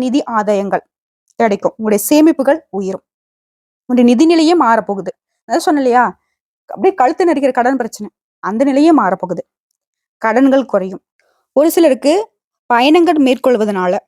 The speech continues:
பணவரவு உண்டு. அதிகமா இந்த காலகட்டத்துல பயணம் மேற்கொள்வீங்க. பயணத்திற்கான வாய்ப்புகள் அதிகரிக்கும். வெளிநாடு செல்வீங்க. நல்ல வேலை வாய்ப்பு உங்களை தேடி வரும். நான் சொன்னேன்ல, கடவுள் நினைச்சிட்டாரு அப்படின்னாக்க சகல விதங்களும் நன்மைகளை கொடுக்க முடியும். கடவுள் நினைச்சிட்டாரு அப்படின்னாக்க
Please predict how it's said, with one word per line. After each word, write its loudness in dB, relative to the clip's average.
பணவரவு 2
உண்டு. -4
அதிகமா 2
இந்த 2
காலகட்டத்துல 0
பயணம் -2
மேற்கொள்வீங்க. -4
பயணத்திற்கான 0
வாய்ப்புகள் 0
அதிகரிக்கும். -6
வெளிநாடு 2
செல்வீங்க. -6
நல்ல 0
வேலை 2
வாய்ப்பு 0
உங்களை -2
தேடி -4
வரும். -10
நான் -4
சொன்னேன்ல, 0
கடவுள் 2
நினைச்சிட்டாரு 2
அப்படின்னாக்க 0
சகல 0
விதங்களும் 0
நன்மைகளை 0
கொடுக்க -4
முடியும். -4
கடவுள் 2
நினைச்சிட்டாரு -2
அப்படின்னாக்க -4